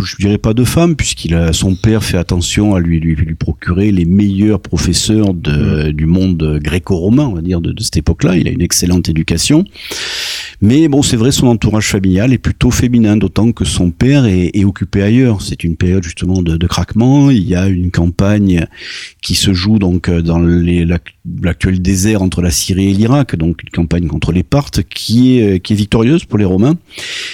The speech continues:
Speaker 1: Mais les Romains en ramènent un cadeau empoisonné, c'est, c'est une épidémie, une épidémie qu'on appelle de peste, qui est probablement de, de variole et qui va constituer un choc, euh, démographique terrible qu'on a du mal à,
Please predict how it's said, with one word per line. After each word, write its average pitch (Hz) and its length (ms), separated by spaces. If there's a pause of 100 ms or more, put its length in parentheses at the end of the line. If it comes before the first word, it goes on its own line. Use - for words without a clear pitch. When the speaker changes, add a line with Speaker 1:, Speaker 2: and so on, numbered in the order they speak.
Speaker 1:
Mais 117 160
les 127 100
Romains 117 380
en 92 300
ramènent 107 420
un 82 380
cadeau 85 260
empoisonné, 90 520
c'est, 95 360
c'est - 240
une 87 60
épidémie, 101 580
une - 80
épidémie 90 420
qu'on - 360
appelle 90 240
de 95 100
peste, 123 480
qui - 180
est - 40
probablement 85 720
de, 82 160
de 80 100
variole 92 480
et 110 60
qui - 180
va 92 200
constituer - 600
un 110 160
choc, - 460
euh, 85 420
démographique 90 680
terrible 117 340
qu'on 90 140
a 87 60
du 95 120
mal 117 260
à, 85 120